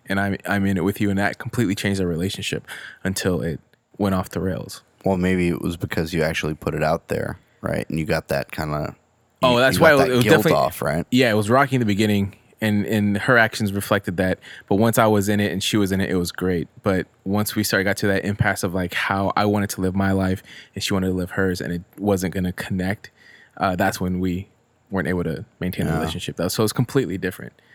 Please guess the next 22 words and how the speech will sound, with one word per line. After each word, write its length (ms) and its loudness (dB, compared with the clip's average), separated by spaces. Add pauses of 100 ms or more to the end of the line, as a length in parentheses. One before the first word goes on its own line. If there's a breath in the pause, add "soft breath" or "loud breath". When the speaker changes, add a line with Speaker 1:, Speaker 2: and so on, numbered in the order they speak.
(220 loud breath)
Speaker 1:
Now 200 4
in 60 2
my 100 4
thirties 380 0
and 100 -2
I'm 100 2
looking 260 0
at 100 -2
going 220 0
to 80 -2
therapy, 500 0
it's 380 -2
not 280 4
even 240 4
because 400 2
I'm 240 2
making 500 2
bad 220 2
decisions. 540 2
It's 180 -2
not 240 2
because 640 0